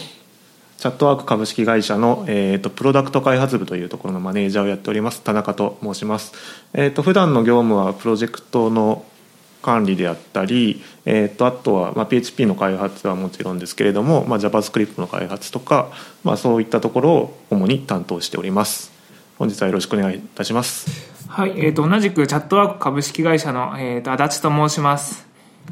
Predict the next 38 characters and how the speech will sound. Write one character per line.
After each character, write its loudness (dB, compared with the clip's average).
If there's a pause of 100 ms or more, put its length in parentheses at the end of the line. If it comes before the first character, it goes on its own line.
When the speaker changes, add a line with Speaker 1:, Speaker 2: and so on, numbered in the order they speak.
(100)
Speaker 2:
え -2
ー、 -12
田 2
中 4
さ 6
ん 4
と 4
同 6
じ 2
く、 0
あ 0
の、 -2
プ -2
ロ 2
ダ 2
ク -12
ト 2
開 2
発 0
部 -2
で、 0 (300)
え -10
ー、 -20 (200)
働 -2
い -8
て 0
お 0
り 0
ま -4
し -12
て、 0
え -4
ー 0
と、 -4
私 2
の 6
方 4
は 0